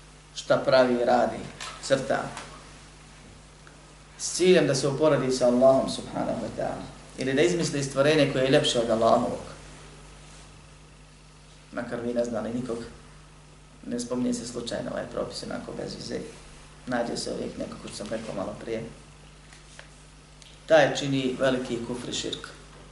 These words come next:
I to je samo po sebi kufr. Ako misli neko da se tako nešto može, makar probu da vidi. I nije dozvoljeno, kao što nije dozvoljeno probat da napraviš suru,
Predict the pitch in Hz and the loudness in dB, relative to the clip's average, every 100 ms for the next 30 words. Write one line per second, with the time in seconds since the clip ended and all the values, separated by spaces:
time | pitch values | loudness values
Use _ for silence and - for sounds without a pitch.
0 | - - 117 117 135 120 117 131 123 113 | -20 -16 -12 -2 0 2 2 2 2 0
1 | 117 - 110 110 - - - - - - | -4 -4 -6 -8 -12 -16 -18 -20 -20 -20
2 | - - 117 120 135 131 117 117 120 123 | -16 -12 -8 -2 -2 -2 -6 -2 -2 -2
3 | 117 - - - - - - - - - | -4 -6 -14 -20 -20 -20 -20 -20 -20 -20
4 | - - 113 - 117 117 117 117 - - | -20 -14 -12 -2 -2 -2 -4 -4 -6 -8
5 | - - - - - - - - 143 147 | -8 -8 -12 -16 -20 -20 -20 -8 -6 -4
6 | 135 - 123 127 120 - 117 113 - - | -4 -4 0 0 -2 -6 -6 -6 -10 -14
7 | - - - - - - - - - - | -20 -20 -20 -20 -20 -20 -20 -20 -20 -20
8 | - - - - - - - - - - | -20 -20 -20 -20 -20 -20 -20 -20 -20 -10
9 | 123 139 135 131 131 123 127 127 139 143 | -2 0 0 -2 -2 -2 0 0 0 2
10 | 139 139 135 123 143 143 127 120 - - | 2 2 2 2 2 4 4 0 -10 -8
11 | 131 131 135 131 123 123 - 131 127 | -2 2 2 2 0 0 -2 0 0